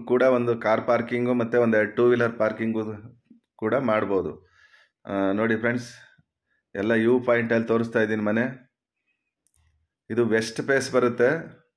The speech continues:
ಆ, ಡೋರ್ ಎಲ್ಲ ನಾರ್ತ್ ಬರುತ್ತೆ. ನಾರ್ತ್ ಅಂದರೆ ನಂದಿ ಫೇಸ್ ಬರುತ್ತೆ ಡೋರ್ಗಳು. ನೋಡಿ, ಇದು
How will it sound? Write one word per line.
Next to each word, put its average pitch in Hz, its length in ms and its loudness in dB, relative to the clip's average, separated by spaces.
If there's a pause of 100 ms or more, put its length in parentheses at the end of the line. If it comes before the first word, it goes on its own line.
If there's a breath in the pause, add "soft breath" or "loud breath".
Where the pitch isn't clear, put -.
(380 soft breath)
ಆ, 107 80 -6 (160)
ಡೋರ್ 113 280 2
ಎಲ್ಲ 123 280 4
ನಾರ್ತ್ 117 400 -2
ಬರುತ್ತೆ. 104 400 -2 (560)
ನಾರ್ತ್ 117 380 -2
ಅಂದರೆ 120 280 2 (340)
ನಂದಿ 110 300 0
ಫೇಸ್ 117 280 -2
ಬರುತ್ತೆ 107 340 -2
ಡೋರ್ಗಳು. 110 460 0 (1900 soft breath)
ನೋಡಿ, 104 220 -4
ಇದು 104 120 -4